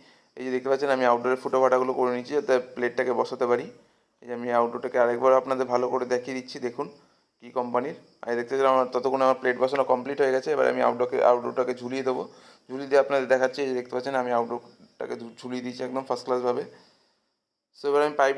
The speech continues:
লাইনগুলো করে, আহ, করার পর আপনাদের দেখাচ্ছি ভ্যাকুয়ামে বসিয়ে। So চলুন এবার পাইপ লাইনগুলো ফার্স্টে আমি লাগিয়ে নিই। এই যে দেখতে পাচ্ছেন আমি ইনডোর আর আউটডোরের যে জয়েন্টটা, সেই জয়েন্টটা আগে দিয়ে নিচ্ছি।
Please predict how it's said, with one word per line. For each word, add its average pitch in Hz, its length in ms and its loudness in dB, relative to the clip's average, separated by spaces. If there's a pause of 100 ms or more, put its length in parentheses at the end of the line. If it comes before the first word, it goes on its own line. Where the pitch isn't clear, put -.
(100)
লাইনগুলো 143 360 4
করে, 143 360 6
আহ, 123 320 4 (340)
করার 127 220 6
পর 135 120 2
আপনাদের 135 380 0
দেখাচ্ছি 135 420 -2
ভ্যাকুয়ামে 131 380 0
বসিয়ে। 131 400 -2 (1500)
So 135 80 -20
চলুন 139 240 0
এবার 147 160 4
পাইপ 131 240 2
লাইনগুলো 131 300 0
ফার্স্টে 131 280 -2
আমি 131 120 0
লাগিয়ে 123 280 2
নিই। 135 180 -6 (160)
এই 123 80 -2
যে 123 60 0
দেখতে 120 180 -4
পাচ্ছেন 123 220 0
আমি 131 200 -2
ইনডোর 123 240 2
আর 123 120 4 (400)
আউটডোরের 120 420 0
যে 127 100 -4
জয়েন্টটা, 123 440 2
সেই 135 140 -8
জয়েন্টটা 120 360 4
আগে 120 140 2
দিয়ে 120 180 -4
নিচ্ছি। 123 380 -6